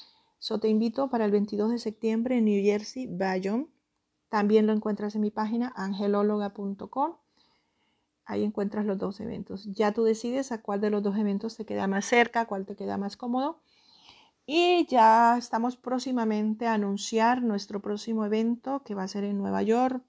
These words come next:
para el año que viene. Estamos por que nos confirmen ya el local donde vamos a estar, un evento también masivo, muy grande, pero ya es para el otro año. So, si quieres aprovechar para lo que hay este año, vamos.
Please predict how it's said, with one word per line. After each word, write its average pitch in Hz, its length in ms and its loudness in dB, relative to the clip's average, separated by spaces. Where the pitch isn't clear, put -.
para 196 240 -2
el 190 80 -4
año 196 200 -4
que 202 120 -10
viene. 226 360 0
Estamos 214 360 -2
por 202 480 2
que 202 120 -4
nos 190 160 -4
confirmen 233 680 2
ya 196 280 0
el 196 100 0
local 247 400 0
donde 202 280 -4
vamos 208 280 -4
a 208 60 -8
estar, 247 360 -4
un 208 120 0
evento 202 300 -4
también 196 260 -2
masivo, 247 500 0
muy 214 160 2
grande, 226 420 0
pero 214 280 2
ya 196 240 2
es 202 80 -4
para 202 180 -2
el 185 80 0
otro 190 220 -4
año. 185 240 -2
So, 202 200 -4
si 220 140 -8
quieres 220 240 -4
aprovechar 226 540 -2
para 220 180 0
lo 202 100 -2
que 214 120 -6
hay 214 100 2
este 220 240 -4
año, 247 320 -4
vamos. 196 480 -4